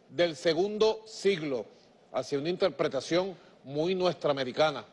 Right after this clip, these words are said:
muy nuestra americana, muy latinoamericana caribeña de Carlos Marx, muy lejos de la visión,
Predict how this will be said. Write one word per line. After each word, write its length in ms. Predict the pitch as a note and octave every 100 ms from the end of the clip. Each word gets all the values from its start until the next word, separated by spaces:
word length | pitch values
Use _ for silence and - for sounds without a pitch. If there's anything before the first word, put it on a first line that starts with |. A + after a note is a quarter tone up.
| _ _ _ _ _ _ _ _
muy 240 | B2 D#3+ F#3+
nuestra 320 | F3+ D#3+ E3+
americana, 540 | D3+ C3+ C3+ B2 G2+ G2
muy 180 | C#3+ F3+
latinoamericana 800 | F#3 F3 D#3+ C#3+ C3+ C#3 D3+
caribeña 480 | D#3+ E3 D3 D#3 F3+
de 100 | D#3+
Carlos 300 | - D3 D#3+
Marx, 260 | D3 D3 C3 - - _ -
muy 260 | C#3 F#3 G3
lejos 400 | G#3 G3+ A#3 G#3
de 100 | F3
la 120 | D3
visión, 580 | C#3 - E3 F#3 A3